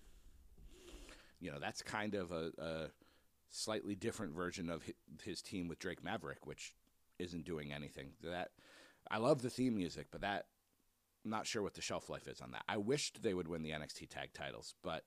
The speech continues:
that tag division, I think we talked about it during the pay-per-view, is deep. That is a stacked tag division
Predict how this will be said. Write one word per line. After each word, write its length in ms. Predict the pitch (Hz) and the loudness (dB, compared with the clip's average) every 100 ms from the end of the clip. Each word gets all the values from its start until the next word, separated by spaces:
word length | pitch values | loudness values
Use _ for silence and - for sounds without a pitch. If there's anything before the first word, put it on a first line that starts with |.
| - | -6
that 200 | 85 107 | -2 -2
tag 340 | - 92 98 87 | 0 0 0 -2
division, 440 | 73 71 73 76 - | -4 -2 -4 -8 -10
I 40 | - | -8
think 160 | 110 | -6
we 60 | 113 | -4
talked 260 | - 101 92 | -2 -2 0
about 180 | 82 | 0
it 80 | 76 | 0
during 200 | 82 80 | -2 -4
the 80 | 69 | -4
pay-per-view, 480 | - 98 80 73 67 - - - - - | -2 -2 -4 -6 -10 -10 -20 -20 -20 -6
is 360 | 82 71 64 58 71 71 | -2 -2 -4 -8 -10 -10
deep. 540 | 64 80 87 80 - - - - _ | -8 -4 -4 -6 -4 -4 -4 -18 _
That 140 | 76 80 | -2 -2
is 140 | 76 | -2
a 200 | 67 65 64 - | -4 -8 -12 -12
stacked 960 | - - - - - 85 92 - - - | -6 0 0 0 0 2 2 -2 -12 -6
tag 320 | - 90 90 | -2 0 0
division 360 | 98 92 110 | 0 0 0